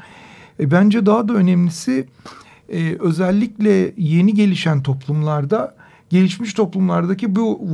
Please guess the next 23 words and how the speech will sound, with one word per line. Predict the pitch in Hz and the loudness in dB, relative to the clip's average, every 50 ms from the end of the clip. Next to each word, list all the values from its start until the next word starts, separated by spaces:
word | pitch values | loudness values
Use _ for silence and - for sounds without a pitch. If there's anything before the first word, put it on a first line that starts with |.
| 165 - - | -4 -2 0
e, | 156 156 151 139 123 | 0 0 0 -2 -2
dur-, | 131 190 214 190 262 285 190 | -4 -2 -2 -2 -2 0 0
e, | 160 151 135 | 0 0 2
varılan | 147 165 165 185 196 214 220 220 214 160 | 2 2 4 6 6 4 4 4 2 4
durumu | 160 160 151 160 185 240 285 | 4 4 4 4 2 2 0
o | 277 220 220 190 | 0 2 2 2
toplumlara | - 208 190 - 175 180 196 220 247 247 | 4 2 0 2 2 2 4 4 4 4
aktarmakta | 214 170 - - 185 185 180 175 165 170 - 220 | 2 2 2 2 0 2 2 2 0 0 -2 -4
kullanılıyor | 214 - 147 139 143 151 160 196 247 285 285 | -2 -2 -2 -2 0 0 0 0 0 -2 -2
ki | - | -2
en | - 214 214 196 | 0 2 2 2
tehlikesi, | - 170 160 139 135 135 156 127 - 170 165 131 - - | 2 2 2 2 0 -2 -2 -4 -4 -6 -8 -8 -6 -4
e, | 143 143 175 - | -2 -2 -2 -2
tehlikeli | - 143 143 147 143 - 160 151 | -4 -2 -2 -2 -2 -2 0 0
olanı | 156 143 135 139 131 135 127 123 | 0 2 2 2 2 2 2 2
bu. | 175 233 294 285 - - - - - - - - - - - _ - - | 0 0 -2 -6 -10 -20 -20 -20 -20 -20 -20 -20 -20 -20 -20 _ -8 -4
E, | 156 156 160 160 | -2 0 0 0
zaten | 156 151 147 151 180 196 196 196 196 190 180 175 175 180 - - - - - - - - - _ - 143 | 0 -2 0 2 2 4 4 2 2 2 2 2 2 0 -2 -6 -16 -20 -20 -20 -20 -20 -20 _ -2 2
doğal | 147 175 185 196 214 220 220 208 | 4 4 4 4 4 4 2 2
olarak | 214 180 165 165 160 165 165 165 - | 2 2 2 2 2 0 -2 -2 -2
o | 202 175 | -2 -2
toplumun | 175 196 185 190 185 175 180 | 0 -2 -4 -2 -2 0 0
içinde | 180 170 170 - 170 175 165 165 180 175 175 185 | 0 0 -2 -2 0 2 4 4 4 2 0 -2